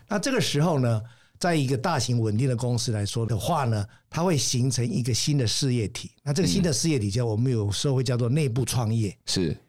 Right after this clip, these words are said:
Speaker 1: 那有时候呢，啊，公司也会鼓励你去做外部创业，可是跟公司合作。
Speaker 2: 嗯。
Speaker 1: 那这个都是一个好的方式的创业模式，啊，跟着公司里面在做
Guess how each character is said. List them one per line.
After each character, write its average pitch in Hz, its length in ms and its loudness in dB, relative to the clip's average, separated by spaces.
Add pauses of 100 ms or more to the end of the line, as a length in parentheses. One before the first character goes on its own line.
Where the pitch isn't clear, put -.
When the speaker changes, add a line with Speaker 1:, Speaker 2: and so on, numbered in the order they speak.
(120)
Speaker 1:
那 196 120 0
有 151 120 2
时 123 140 0
候 240 160 2
呢， 160 240 2 (280)
啊， 117 200 -2
公 175 180 0
司 196 140 0
也 175 60 2
会 147 100 2
鼓 113 180 -2
励 131 140 2
你 104 140 0
去 135 120 -2
做 135 200 0
外 156 260 0
部 127 180 0
创 127 280 0
业， 120 120 0
可 104 140 -4
是 104 100 -2
跟 123 220 0
公 117 180 0
司 117 140 0
合 98 240 -2
作。 101 240 -4 (240)
Speaker 2:
嗯。 98 80 0
Speaker 1:
那 92 80 2
这 - 100 0
个 190 80 2
都 196 120 4
是 190 160 2
一 135 40 0
个 123 80 0
好 101 240 -4
的 107 140 -2
方 123 220 0
式 127 120 0
的 107 120 0
创 113 260 0
业 110 100 0
模 87 240 -4
式， 95 300 -4 (320)
啊， 107 160 -4
跟 190 180 0
着 180 80 2
公 143 240 0
司 135 160 0
里 110 120 0
面 113 180 0
在 117 160 -2
做 113 300 -4